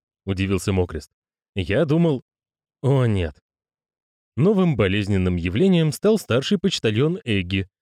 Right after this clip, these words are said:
волочивший за собой ногу, потому что на ней висел бульдог. "Извините, сэр", проговорил он, хромая вперёд. "Боюсь, мои форменные брюки разодраны.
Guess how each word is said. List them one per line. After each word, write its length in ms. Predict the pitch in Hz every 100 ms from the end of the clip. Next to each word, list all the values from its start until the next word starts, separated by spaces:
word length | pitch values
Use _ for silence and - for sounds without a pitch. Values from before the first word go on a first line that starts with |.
| _
волочивший 580 | 98 95 92 - 170 117
за 140 | 98 101
собой 340 | 104 92 90
ногу, 320 | 131 175 165 - _
потому 340 | - 95 90 90
что 160 | -
на 100 | 87
ней 200 | 82 123
висел 340 | 135 107 92 92
бульдог. 400 | 104 113 85 - _ _ _ _ _ _ _ _ _ -
"Извините, 800 | 160 190 185 196 113 165 160 170
сэр", 360 | - 127 90 - _ _
проговорил 500 | 107 95 101 90 101
он, 120 | 147
хромая 380 | - 95 95 90
вперёд. 340 | - 101 82 - _ _ _ _
"Боюсь, 380 | 107 101 139 160
мои 200 | 147 151
форменные 500 | 123 147 135 127 120
брюки 320 | 104 135 151
разодраны. 680 | 143 143 127 165 120 92 73